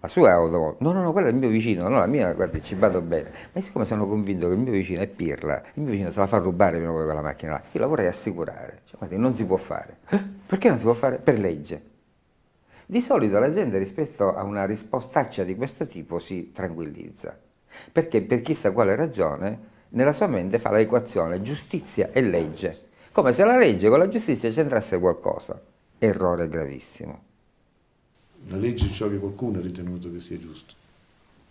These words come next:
Speaker 1: In altra separata sede potremmo parlare anche di questo, ok?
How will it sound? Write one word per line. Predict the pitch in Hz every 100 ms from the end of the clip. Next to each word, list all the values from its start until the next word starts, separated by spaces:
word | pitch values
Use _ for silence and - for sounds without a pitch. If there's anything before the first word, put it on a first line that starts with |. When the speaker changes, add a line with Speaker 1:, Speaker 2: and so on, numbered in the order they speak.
| _ - - - - _ _ _ _ _ _ _ -
Speaker 1:
In | 170 180
altra | 202 190 143
separata | 139 135 147 147 160
sede | 143 117 107
potremmo | 113 117 107
parlare | 104 107 101 101
anche | 98 98
di | 90
questo, | 82 85 78 - 98 117 -
ok? | 107 - 120 92 110 147